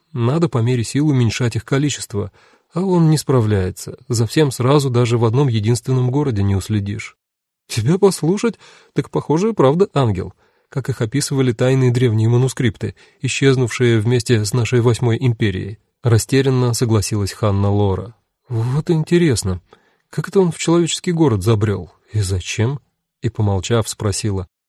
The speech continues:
«А ты случайно не знаешь, почему он просто прямо к Стефану не пошёл?» «Говорит, что ему нельзя приближаться к Стефану. Дескать,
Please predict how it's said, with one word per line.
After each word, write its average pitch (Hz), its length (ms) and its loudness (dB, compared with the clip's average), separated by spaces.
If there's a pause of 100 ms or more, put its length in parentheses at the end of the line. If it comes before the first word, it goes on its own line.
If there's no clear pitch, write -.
(160)
«А 120 220 0
ты 196 120 -2
случайно 190 380 4
не 175 140 4
знаешь, 190 340 0
почему 165 320 -2
он 202 140 -4
просто - 320 -4
прямо 135 320 -2
к - 60 -8
Стефану 104 360 -2
не 98 120 -2
пошёл?» 107 420 -2 (400)
«Говорит, 107 600 4
что - 260 0
ему 160 260 6
нельзя 156 380 4
приближаться 135 540 0
к - 40 -12
Стефану. 104 580 -6 (200)
Дескать, 120 560 -2